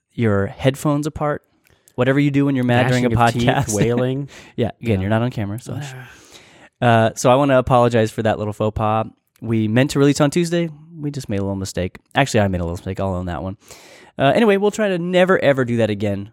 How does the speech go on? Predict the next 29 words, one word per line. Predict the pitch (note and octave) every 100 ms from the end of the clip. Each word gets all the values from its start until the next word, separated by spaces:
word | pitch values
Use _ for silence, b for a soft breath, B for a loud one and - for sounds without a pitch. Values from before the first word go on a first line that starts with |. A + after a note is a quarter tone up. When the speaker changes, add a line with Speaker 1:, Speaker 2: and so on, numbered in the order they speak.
| _
Speaker 1:
but | -
I | D#3+
can't | - -
promise | A3+ C#4 C4+ -
we |
won't. | F#3+ F#3 G3 - _ _ _ _ -
We'll | D3+
just | C#3 -
do | D3+
our | D#3+
best | F#3+ -
<laughs> | -
to, |
to | B2+ - - -
never | F3+ - D3
do | C#3
that | B2+ B2
again. | B2 A#2+ A#2 B B D3+ B2+ B2 B
Uh, | B2 B2
and | C3
that's | C3
it. | A2 -
So | C3
I |
wanna | F#3
say | F#3+ F3
sorry | F#3 F3+
for | F3+
that | E3+ E3+ -